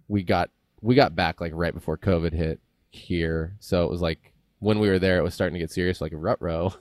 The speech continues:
<laughs> Um, so we didn't go to Lempira and travel. We just stayed on the mountain.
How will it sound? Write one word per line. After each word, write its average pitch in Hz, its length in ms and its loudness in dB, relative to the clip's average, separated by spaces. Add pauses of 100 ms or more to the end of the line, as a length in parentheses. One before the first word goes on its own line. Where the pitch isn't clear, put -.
(240)
<laughs> - 320 -12
Um, 92 360 2
so 113 120 0
we 107 120 2
didn't 92 220 -2
go 90 140 2
to 87 80 2
Lempira 82 440 -2
and 82 120 -6
travel. 80 300 -6
We 85 100 -6
just 85 120 -10
stayed 78 160 -6
on 82 80 -6
the 82 60 -8
mountain. 135 300 -4